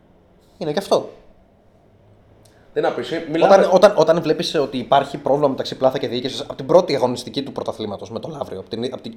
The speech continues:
Speaker 1: γκέλα με το Λαύριο, που λένε
Speaker 2: Ρώτησε τη διοίκηση γιατί δεν έπαιξε ο
Speaker 1: Ε,
Speaker 2: Καμπεγκέλ.
Speaker 1: ακριβώς. Ε, εντάξει. Μπορεί να πούμε ότι βλέπεις, δεν βλέπεις κάτι. Δεν προλάβαμε να δούμε τίποτα και υπήρχε πρόβλημα. Με το καλημέρα σας.
Speaker 2: Θα είναι μεγάλο πισωγύρισμα για την αεκ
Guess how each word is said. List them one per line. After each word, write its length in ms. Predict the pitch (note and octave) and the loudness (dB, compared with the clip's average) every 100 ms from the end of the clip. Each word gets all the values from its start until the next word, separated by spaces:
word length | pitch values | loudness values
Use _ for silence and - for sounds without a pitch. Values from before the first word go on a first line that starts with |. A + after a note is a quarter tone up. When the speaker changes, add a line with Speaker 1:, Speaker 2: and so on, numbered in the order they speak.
| A#2+ | 4
Speaker 1:
γκέλα 240 | C3+ C#3+ | 8 8
με 60 | B2+ | 8
το 100 | B2 | 8
Λαύριο, 400 | C3 B2+ A#2 B2 - - - _ _ - | 8 8 4 0 -6 -20 -20 _ _ -2
που 80 | |
λένε 400 | C3 C#3 C3 C3 - - | 2 4 4 0 -12 -4
Speaker 2:
Ρώτησε 360 | C3 D#3 - | -2 -2 -4
τη 100 | A2+ | -6
διοίκηση 300 | B2+ C3+ A2+ | -6 -6 -4
γιατί 180 | B2 B2 | -2 -2
δεν 80 | C3 | -2
έπαιξε 180 | C3 - | -4 -4
ο 20 | |
Speaker 1:
Ε, 20 | |
Speaker 2:
Καμπεγκέλ. 260 | D3+ C#3 G#3+ | -4 2 4
Speaker 1:
ακριβώς. 440 | B2 D#3 D3 C#3+ - - | 6 8 8 6 -2 0
Ε, 80 | C4 C4 - - _ _ | 4 4 2 -20 _ _
εντάξει. 380 | - - - - _ _ _ _ - | -20 -20 -20 -20 _ _ _ _ -2
Μπορεί 200 | F3+ G#3 | 4 6
να 100 | E3 | 8
πούμε 140 | E3 | 6
ότι 140 | D3 C#3 | 4 4
βλέπεις, 300 | D3 C#3+ C3+ | 6 6 6
δεν 100 | B2+ | 4
βλέπεις 240 | C3 B2+ | 4 6
κάτι. 260 | - - F3+ | 4 6 6
Δεν 280 | G#3+ A3 | 4 6
προλάβαμε 340 | G#3 B3 A3 G3+ | 10 12 12 10
να 60 | |
δούμε 160 | G#3+ G3+ | 8 6
τίποτα 240 | A3 C#4 | 4 4
και 60 | C4+ | 4
υπήρχε 180 | C#4 C4 | 2 4
πρόβλημα. 360 | B3 C3 G2 - | 6 4 0 -8
Με 60 | |
το 60 | D3 | 2
καλημέρα 340 | F#3+ F#3 C3 | 2 4 2
σας. 200 | - - - _ _ _ _ _ | 0 -14 -20 _ _ _ _ _
Speaker 2:
Θα 140 | _ A#2 | _ -4
είναι 100 | D3 | -2
μεγάλο 420 | D3+ C3+ E3 G3 F#3+ E3 C3+ A#2+ - | 0 4 6 6 6 4 4 2 -2
πισωγύρισμα 680 | - C#3 C3 A2+ C3 G#2 G#2+ | -6 -6 -6 -2 -4 -2 -2
για 120 | G2 G2+ | -2 -4
την 200 | G2 G2 | -4 -4
αεκ 200 | F#2 | -2